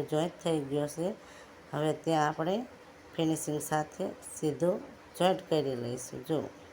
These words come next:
હવે આવી જ રીતના હું બીજી બાજુ પણ લગાવી લઈશ.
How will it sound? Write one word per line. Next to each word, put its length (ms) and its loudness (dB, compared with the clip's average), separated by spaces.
હવે 200 2
આવી 260 6
જ 100 0
રીતના 420 2
હું 160 0
બીજી 320 0
બાજુ 360 2
પણ 280 0
લગાવી 480 6
લઈશ. 240 -2